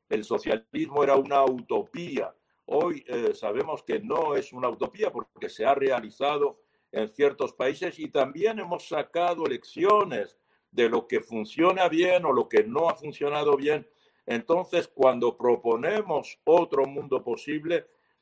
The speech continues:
no estamos proponiendo algo totalmente, digamos,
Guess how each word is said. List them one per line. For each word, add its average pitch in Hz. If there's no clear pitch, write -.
no 160
estamos 170
proponiendo 139
algo 143
totalmente, 135
digamos, 113